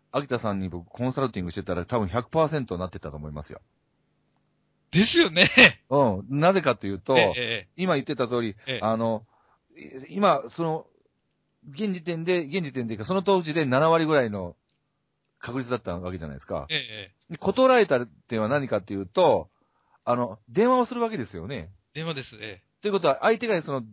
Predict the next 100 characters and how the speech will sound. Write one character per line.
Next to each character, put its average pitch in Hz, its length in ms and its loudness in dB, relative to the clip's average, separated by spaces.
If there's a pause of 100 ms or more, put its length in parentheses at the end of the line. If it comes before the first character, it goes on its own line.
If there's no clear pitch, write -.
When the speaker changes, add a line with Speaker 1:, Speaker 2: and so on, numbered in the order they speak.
(100)
Speaker 1:
電 185 200 0
話 190 260 4
を 185 100 -2
取 208 180 0
る 147 60 -10
時 127 180 -6
の 113 240 -4
相 170 160 0
手 196 80 -4
の 185 80 -2
状 180 180 0
態 175 140 2
っ 165 40 -4
て - 120 -6
分 101 140 0
か 185 100 0
り 214 80 2
ま 208 120 0
せ 202 100 -2
ん 156 60 -4
も 78 120 -10
ん 92 60 -12
ね。 107 220 -8 (560)
Speaker 2:
わ 110 120 -14
か - 80 -6
り - 60 -2
ま - 20 4
せ - 40 -
ん。 - 20 0
Speaker 1:
会 - 20 -12
議 175 80 -10
中 185 180 -4
な 175 80 4
の 165 100 2
か 139 100 -6
も 117 120 -2
分 104 60 -6
か 120 100 2
ら 120 80 2
な 113 120 -2
い 92 80 -6
し、 117 480 -4
Speaker 2:
え 107 360 -10
え。 - 40 -20 (260)
Speaker 1:
あ 117 120 0
の、 110 380 -2
た 165 100 -4
ま 180 100 2
た 175 120 0
ま 170 400 2
全 160 220 -2
員 147 40 -4
留 151 100 -4
守 139 140 -10
で 107 100 0
ア 104 60 2
ル 135 80 4
バ 156 120 4
イ 147 40 2
ト 135 100 -6
の 117 80 -4
人 107 80 -10
が 98 80 -6
電 117 140 -2
話 127 60 0
番 131 120 0
に 123 60 -4
い 127 40 -6
る 135 60 -4
か 120 100 -8
も 98 80 -8
し 95 60 -10
れ 104 60 -6
な 101 100 -4
い 95 40 -6
し、 90 120 -12
分 107 200 0
か 156 80 0
ら 190 80 4
な 160 60 2
い 117 80 -2
状 107 180 -4
態 113 160 2
な 101 100 -2
の 87 80 -8
で、 160 140 -2
Speaker 2:
え - 20 4
え、 151 40 4
え - 80 4
え。 101 60 -20 (340)
Speaker 1:
そ - 180 -2
れ 285 80 4
さ 269 140 4
え 214 40 4
分 143 120 6
か 151 100 0
っ 151 40 2
て 147 120 -6
た 110 100 -4
ら 104 160 -2